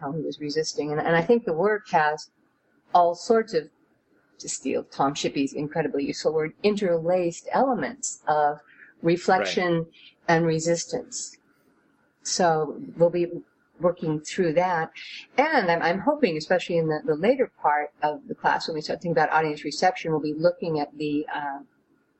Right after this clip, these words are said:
Speaker 1: one reason to look at the different articles about the different national receptions is to try and foreground for ourselves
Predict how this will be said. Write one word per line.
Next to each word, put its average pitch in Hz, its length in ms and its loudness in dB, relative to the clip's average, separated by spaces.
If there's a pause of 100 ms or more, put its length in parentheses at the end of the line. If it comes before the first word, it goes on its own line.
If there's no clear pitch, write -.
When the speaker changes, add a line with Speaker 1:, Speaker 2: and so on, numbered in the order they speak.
(600)
Speaker 1:
one 202 140 4
reason 214 260 2
to 175 80 4
look 190 400 0
at 165 200 2
the 170 80 4
different 165 640 -2 (120)
articles 160 760 2
about 151 580 0
the 160 100 6
different - 300 -4
national 147 460 -2
receptions - 920 -6 (520)
is 165 640 2 (120)
to 180 120 -4
try 170 360 4
and 151 180 -2 (520)
foreground 170 720 2 (120)
for 160 240 2
ourselves 160 1120 -2